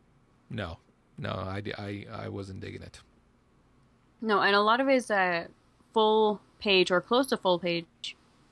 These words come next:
Speaker 2: uh, images I thought were really well done. They had the detail in the right areas. And again, a lot more of, again, with the hospital, when you've got the more natural settings,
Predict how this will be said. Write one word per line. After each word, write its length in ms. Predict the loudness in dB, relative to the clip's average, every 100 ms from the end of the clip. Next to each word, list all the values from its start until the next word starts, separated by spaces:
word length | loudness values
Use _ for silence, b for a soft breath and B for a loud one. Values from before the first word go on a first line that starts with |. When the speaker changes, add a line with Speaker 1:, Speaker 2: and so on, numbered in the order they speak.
| _ _
Speaker 2:
uh, 260 | -4 -2 0
images 400 | 0 2 0 0
I 100 | 0
thought 240 | 2 0
were 140 | 2 0
really 320 | 2 2 2
well 240 | 2 2
done. 360 | 4 2 2 0 -4 _ _ -4
They 80 |
had 320 | 0 2 2 0 _ -2
the 120 | 0
detail 380 | 0 0 2 4
in 60 |
the 80 | 4
right 200 | 4 4
areas. 600 | 4 2 2 2 0 -2 -10 B B B B
And 100 | 2
again, 180 | 4 4
a 60 | 4
lot 160 | 4
more 220 | 4 2 2
of, 100 | 0
again, 240 | -2 0
with 140 | -2
the 60 | -2
hospital, 640 | 0 0 0 2 4 2 B B B
when 120 | 0
you've 100 | 0
got 200 | 2 0
the 80 | 0
more 640 | 0 4 4 6 4 2 0
natural 560 | 0 0 -2 -2 -2 -2
settings, 560 | -4 -2 0 -2 -4